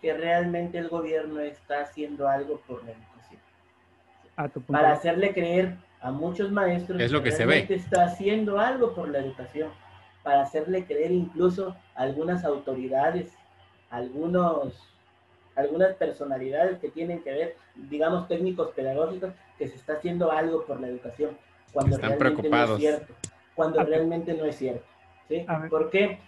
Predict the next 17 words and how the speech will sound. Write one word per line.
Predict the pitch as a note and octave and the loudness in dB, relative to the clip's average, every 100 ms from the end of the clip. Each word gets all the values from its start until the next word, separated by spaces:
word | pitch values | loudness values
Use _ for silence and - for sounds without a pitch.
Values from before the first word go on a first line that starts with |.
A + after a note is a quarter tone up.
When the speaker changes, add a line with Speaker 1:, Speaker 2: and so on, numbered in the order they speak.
| _ | _
Speaker 1:
Porque | E3+ D#3+ E3+ | 0 0 0
los, | E3 D#3+ D#3 D3+ D3 - - - D3+ D#3 E3+ | 4 6 6 4 2 -2 -16 -14 -10 -8 -6
y | F#3 E3+ | -6 -4
les | E3+ E3+ | -2 0
digo, | A3 G3 - | 2 2 2
quienes | F#3 F3+ F3 | 2 2 2
entendemos | F3+ F#3 G3 A3+ C4 B3 | 0 -2 0 0 0 0
un | A#3+ A3+ | -2 0
poquito | A3 G#3+ G#3 G3+ | 0 -2 -6 -4
de | F#3 | -2
política | F3 E3+ F3+ G3+ G3+ F#3 | -2 -2 -4 -4 -2 0
sabemos | D3+ D#3 F3 F3+ F3+ - - - | 2 2 4 2 0 -8 -20 -8
el | D3 D3+ | -2 -2
trasfondo | D3 C#3+ C#3 F3 F3+ F#3 | 0 -2 0 2 2 2
de | F3 | 2
la | C#3+ | 0
situación. | - - B2+ D#3 D3 | -4 -10 -6 -4 -4